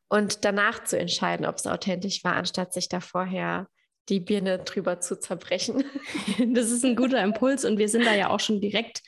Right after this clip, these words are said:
Speaker 2: in deinem Thema drin. Bei dir geht's ja um Content Marketing und auch
Speaker 1: Mhm.
Speaker 2: ganz stark natürlich um Storytelling, was ja
Speaker 1: Ja.
Speaker 2: auch einen großen Teil von authentischem Marketing auch ausmacht.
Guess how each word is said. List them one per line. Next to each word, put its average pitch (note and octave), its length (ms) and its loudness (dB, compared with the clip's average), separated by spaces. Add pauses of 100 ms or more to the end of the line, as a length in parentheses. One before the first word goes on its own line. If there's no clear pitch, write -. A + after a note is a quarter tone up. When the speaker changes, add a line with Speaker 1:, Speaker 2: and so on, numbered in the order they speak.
(260)
Speaker 2:
in A3 180 4
deinem G3 240 4
Thema A3 340 2
drin. F#3+ 220 2
Bei G3 120 2
dir F#3+ 140 2
geht's A#3+ 360 0
ja F#3+ 280 2 (200)
um G3 160 0
Content G3+ 420 2
Marketing G3 440 0
und F#3+ 80 0
auch A#3 220 4
Speaker 1:
Mhm. A#3+ 40 2
Speaker 2:
ganz B3+ 200 2
stark F#3+ 200 0
natürlich G3 300 -2
um F#3+ 100 0
Storytelling, G3 920 0 (260)
was G3+ 140 0
ja G#3+ 120 6
Speaker 1:
Ja. F#3+ 60 4
Speaker 2:
auch F#3+ 120 -2
einen G3+ 100 -6
großen G#3+ 420 2
Teil G#3 340 2
von G3 200 0
authentischem G3+ 500 0
Marketing F3+ 460 0
auch - 220 -2
ausmacht. F3+ 640 -2